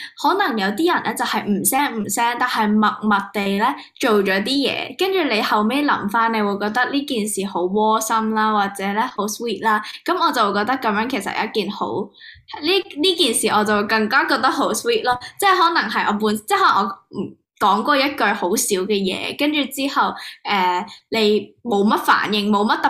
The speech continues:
別去提咁樣，跟住但係之後一直咁樣記住，跟住之後咧，係真係仲要係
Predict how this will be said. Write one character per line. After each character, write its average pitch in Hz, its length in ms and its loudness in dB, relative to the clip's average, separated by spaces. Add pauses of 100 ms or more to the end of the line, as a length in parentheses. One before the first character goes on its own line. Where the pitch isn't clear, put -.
別 214 140 -2
去 196 100 -2
提 - 460 -6
咁 143 100 -4
樣， 185 240 -4
跟 359 100 0
住 330 180 0
但 220 200 2
係 220 80 -10
之 320 100 0
後 262 80 2
一 220 60 0
直 220 180 -2
咁 208 160 -4
樣 196 220 0
記 190 260 2
住， 185 120 -6 (120)
跟 302 180 2
住 302 120 0
之 277 340 0
後 202 200 2
咧， 202 120 0 (300)
係 220 180 -4
真 339 180 2
係 294 220 0
仲 220 160 0
要 214 80 2
係 196 140 -2